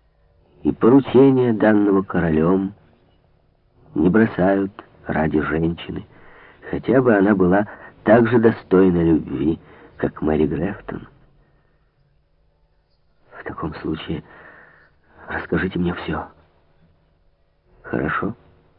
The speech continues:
Но вы останетесь?» «Да, если вы будете со мной откровенны». Бекингем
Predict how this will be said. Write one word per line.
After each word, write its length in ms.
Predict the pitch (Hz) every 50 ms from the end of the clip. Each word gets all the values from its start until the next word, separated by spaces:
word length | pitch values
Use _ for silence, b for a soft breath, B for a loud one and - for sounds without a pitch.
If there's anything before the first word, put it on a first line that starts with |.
| _ _ _ _ _ _ _ _ _ _ _ _ _ _ _ _ _ _ _ -
Но 360 | - - 64 65 69 76 76 76
вы 280 | 73 80 80 82 - - _ -
останетесь?» 800 | - - - - - - - 143 156 131 - - - 85 - - - - _ b b b b b b -
«Да, 200 | 92 85 80 - B B B B B B B B B B B B B B -
если 400 | - - 87 90 - - - 80
вы 180 | 76 80 87 82
будете 460 | 73 87 85 - 90 82 - 85 - -
со 60 | 82
мной 320 | 76 76 76 78 80 - - _ -
откровенны». 720 | - 71 - - 78 76 71 73 71 - 67 64 - - _ _ _ _ _ _ _ _ _ _ _ _ _ _ _ _ _ _ _ _ _ _ _ _ _ _ _ _ _ _ _ _ _ _ _ _ -
Бекингем 800 | - - - 120 127 127 - 131 127 117 120 127 123 117 120